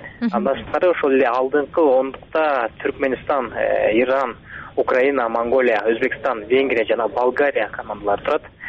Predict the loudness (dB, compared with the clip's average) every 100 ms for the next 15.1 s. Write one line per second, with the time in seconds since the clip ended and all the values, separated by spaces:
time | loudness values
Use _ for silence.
0 | -12 -10 -10 -10 -4 0 2 4 2 2
1 | 2 0 0 -2 -2 0 2 4 2 2
2 | 2 2 -2 0 2 4 4 2 2 0
3 | 0 0 0 -2 0 0 2 2 0 -4
4 | -2 -2 0 0 0 0 -4 -4 -4 -4
5 | -6 -8 -14 -2 -2 0 2 4 2 4
6 | 2 2 0 -4 -6 -4 -2 -4 -6 -20
7 | -8 -4 -4 -4 0 2 4 2 0 0
8 | 2 4 4 4 2 -2 -4 -4 -2 -2
9 | -2 0 2 2 -2 0 2 2 2 0
10 | 0 0 0 0 -2 0 2 4 2 -2
11 | -10 -12 -8 -2 -2 2 0 0 -4 -4
12 | -2 -2 -2 0 2 2 2 0 -4 -6
13 | -6 -6 -8 -4 0 0 0 -2 -4 -2
14 | -2 -4 -6 -2 0 0 2 0 2 2
15 | 2